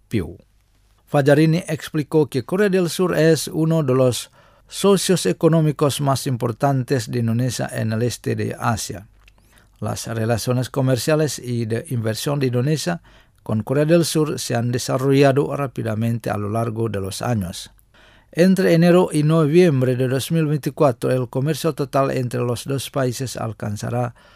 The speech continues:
los dieciocho mil trescientos setenta millones de dólares estadounidenses.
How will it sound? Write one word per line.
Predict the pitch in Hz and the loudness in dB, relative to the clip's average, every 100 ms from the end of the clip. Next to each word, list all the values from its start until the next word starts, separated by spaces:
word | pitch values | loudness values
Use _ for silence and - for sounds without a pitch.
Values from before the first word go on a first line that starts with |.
| _ _ - | _ _ -10
los | 113 110 - | -6 -6 -4
dieciocho | 151 151 - 180 165 180 175 165 156 _ _ | -2 -2 0 0 0 2 2 2 -4 _ _
mil | 131 143 160 160 160 - - | -2 4 4 4 2 -4 -4
trescientos | 151 147 - 151 131 127 | 0 2 2 0 0 -2
setenta | 135 117 147 120 - | -2 0 0 0 0
millones | 120 117 107 107 - | 0 0 0 -2 -6
de | 127 | -6
dólares | 117 120 101 98 95 - - _ - | -2 0 0 -2 -6 -10 -18 _ -6
estadounidenses. | 120 110 - - 117 104 104 107 113 120 113 98 - - - | -4 -4 -8 -8 -6 -4 -4 -4 -2 -2 -2 -4 -10 -14 -16